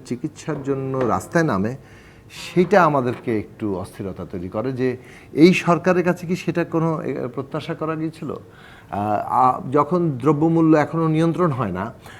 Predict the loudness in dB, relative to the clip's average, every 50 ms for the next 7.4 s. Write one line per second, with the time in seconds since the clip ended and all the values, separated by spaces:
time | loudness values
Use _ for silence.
0 | -8 -6 -2 0 0 0 2 0 0 0 0 2 4 6 6 8 8 8 8 8
1 | 8 8 6 6 4 0 -2 -2 -4 -8 -8 -4 -2 -2 0 2 2 2 2 2
2 | 0 0 0 0 -2 -4 -6 -12 -20 -20 -20 -8 -2 2 2 4 4 2 4 6
3 | 6 6 6 6 4 4 2 0 2 0 2 2 2 2 0 -2 -2 0 2 2
4 | 4 4 2 2 2 0 -2 0 4 4 4 2 2 0 -2 0 2 2 2 2
5 | 2 -2 -8 -18 -20 -20 -14 -6 -2 2 2 4 4 4 4 4 6 8 8 10
6 | 10 12 12 10 10 8 4 2 2 2 0 0 0 0 0 0 2 2 4 6
7 | 6 8 8 8 6 4 -2 -4